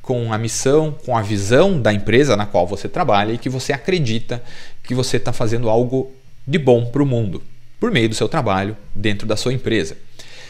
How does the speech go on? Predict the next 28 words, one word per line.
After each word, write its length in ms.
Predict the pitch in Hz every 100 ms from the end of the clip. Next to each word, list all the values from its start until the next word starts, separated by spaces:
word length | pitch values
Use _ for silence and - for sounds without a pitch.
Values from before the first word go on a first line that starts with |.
| - - - - - - - - -
E 60 | 156
o 40 |
sentimento 540 | 233 - 147 214 190
que 160 | 123 117
isso 240 | 107 95
gera 560 | 87 104 139 101 80 - - - -
nas 140 | 101 101
pessoas 400 | 98 - 123 139
é 60 |
um 40 | 135
sentimento 460 | 143 127 120 139
de 180 | 120 135
orgulho, 460 | 131 107 123 101 85
né? 180 | 92 95 - - - - -
Assim, 140 | - 95
"Ah, 180 | 131 101
eu, 160 | 101 -
eu 60 | 110
trabalho 440 | 123 104 131 147
nessa 240 | 131 -
empresa 580 | 110 - 101 113 123 117 -
que 140 | 135
ajuda 500 | 107 95 107 127 127
pessoas 400 | 120 113 - 110
a 60 | 110
fazer 240 | 101 107
tal 240 | - 113 131
coisa 440 | 101 101 107